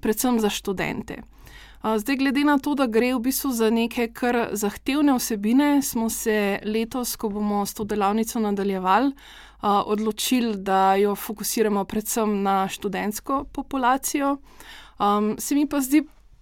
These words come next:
pri tej delavnici pomembno to, da predstavlja možnost vstopa v profesionalno okolje. Torej, em, stik s tem, pač, če bi to nekoč želel početi, da v bistvu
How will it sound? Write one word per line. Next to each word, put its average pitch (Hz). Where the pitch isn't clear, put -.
pri 254
tej 277
delavnici 240
pomembno 247
to, 262
da 214
predstavlja 233
možnost 233
vstopa 233
v 208
profesionalno 190
okolje. 190
Torej, 208
em, 196
stik -
s -
tem, 220
pač, -
če 262
bi 226
to 214
nekoč 214
želel 214
početi, 226
da 202
v 202
bistvu 208